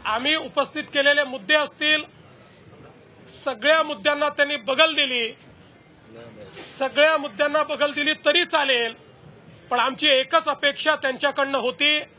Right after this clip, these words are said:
की त्यांनी स्वतः, आणि ते असं म्हणतात, "आम्ही वचन देतो", त्यामुळे त्यांनी स्वतः वचन दिलं होतं <clears throat> की आम्ही शेतकऱ्यांना अवकाळी पावसाची मदत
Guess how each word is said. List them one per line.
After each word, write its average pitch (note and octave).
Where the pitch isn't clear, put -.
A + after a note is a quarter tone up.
की D4
त्यांनी C#4+
स्वतः, D4
आणि A#3+
ते C#4+
असं C#4+
म्हणतात, C#4+
"आम्ही C#4
वचन D4
देतो", B3+
त्यामुळे B3
त्यांनी C#4
स्वतः C#4+
वचन D4
दिलं C#4
होतं D4
<clears throat> D#4
की C4+
आम्ही C4+
शेतकऱ्यांना D4
अवकाळी D4
पावसाची C#4+
मदत C#4+